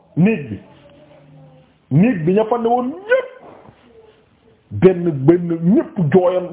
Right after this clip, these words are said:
bo-, kii, rëng-rëngee gu rëy. Waaw, ndax jooy gu bari guñ doon jooy.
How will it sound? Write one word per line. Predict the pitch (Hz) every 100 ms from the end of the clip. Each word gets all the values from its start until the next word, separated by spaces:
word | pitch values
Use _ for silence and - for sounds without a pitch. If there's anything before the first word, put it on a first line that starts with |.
| 175
bo-, | 220 214 180
kii, | 277
rëng-rëngee | 277 320 311 294 285 320 339 320 320 320 330 320
gu | 359
rëy. | 381 508 508 - _ _ _
Waaw, | 113 98 - 110
ndax | 135 135 113
jooy | 220 285 254
gu | 196 165
bari | 190 190
guñ | 170 165
doon | 160 147 139
jooy. | 127